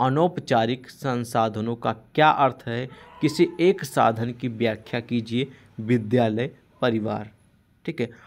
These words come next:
बहुत ही टॉप लेवल का औपचारिक और अनौपचारिक से जुड़े आप लोगों की परीक्षा में कम से कम दस से बारह नंबर के क्वेश्चन आएंगे। तैयार कर लीजिएगा कि औपचारिक शिक्षा किसे कहते हैं, अनौपचारिक शिक्षा किसे कहते हैं।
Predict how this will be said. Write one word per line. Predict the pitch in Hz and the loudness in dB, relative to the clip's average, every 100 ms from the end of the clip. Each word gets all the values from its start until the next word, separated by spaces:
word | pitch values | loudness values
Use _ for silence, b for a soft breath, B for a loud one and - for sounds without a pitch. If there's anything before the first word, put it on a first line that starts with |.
| B - 113 | B -6 2
बहुत | 147 139 180 180 | 4 4 2 4
ही | 147 160 | 2 2
टॉप | 185 180 156 151 | 2 6 6 6
लेवल | 147 135 139 | 6 6 6
का | 139 131 135 B B - | 4 -2 -4 B B 4
औपचारिक | 156 170 160 143 131 135 139 | 6 6 2 4 4 4 0
और | 135 135 - - | 2 2 0 0
अनौपचारिक | 147 175 196 156 151 123 127 127 | 2 4 2 2 6 6 6 0
से | - | -4
जुड़े | 110 113 123 - | -2 0 -2 2
आप | 123 147 135 | 4 4 4
लोगों | 120 120 | 0 0
की | 117 | -4
परीक्षा | - 117 113 - 120 | -6 -6 -8 -8 -8
में | 120 | -6
कम | 123 131 | -4 -6
से | 135 147 | -4 -4
कम | 131 120 | -4 -4
दस | 110 135 139 | 0 -2 -2
से | 131 | -8
बारह | 113 120 131 | 0 4 6
नंबर | 143 127 120 120 | 4 0 -2 -2
के | 123 | -6
क्वेश्चन | 113 120 117 117 117 | -6 -4 -4 -6 -4
आएंगे। | 113 113 120 120 B B - | -4 -4 -6 -8 B B -2
तैयार | 123 117 135 147 | 0 4 6 6
कर | 143 127 | 4 0
लीजिएगा | 120 113 117 110 110 | 0 -2 -4 -4 -8
कि | 123 | -6
औपचारिक | - 117 110 - 113 123 123 | -2 -2 -2 -2 -2 -2 -4
शिक्षा | 131 - 123 | -8 -6 -8
किसे | 120 113 120 | -8 -10 -8
कहते | - 117 - | -8 -10 -8
हैं, | - 120 | -8 -4
अनौपचारिक | 117 131 127 - 117 143 143 | -2 -4 -4 0 2 2 0
शिक्षा | 120 - 120 | -6 -6 -6
किसे | 120 117 120 | -6 -4 -4
कहते | 123 120 117 | -2 -4 -4
हैं। | 123 123 | -4 -6